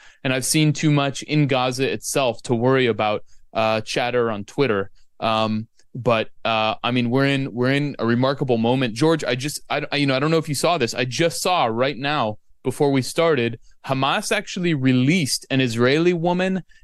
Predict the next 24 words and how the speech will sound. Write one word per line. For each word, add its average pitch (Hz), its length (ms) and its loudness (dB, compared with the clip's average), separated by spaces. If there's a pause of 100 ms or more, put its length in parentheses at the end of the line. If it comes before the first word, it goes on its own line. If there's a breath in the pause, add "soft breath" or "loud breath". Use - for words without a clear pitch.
(120)
and 139 200 -2
her 143 140 2
child 156 680 -2 (520)
who, 151 400 2
uh, 123 220 0
from 165 400 -2
captivity. 147 680 -2
And 131 140 0
there's 127 140 2
video 131 460 0
that 113 120 -2
Al 139 180 -2
Jazeera 135 480 0
published, 123 640 -4 (480 soft breath)
um, 113 420 -2 (200)
showing 175 540 0
them 120 380 0
crossing, 165 840 -2 (340 soft breath)
uh, 117 240 0
the 113 120 -4
fence 127 480 -4
and 120 160 0
being 123 240 2
taken 127 500 -2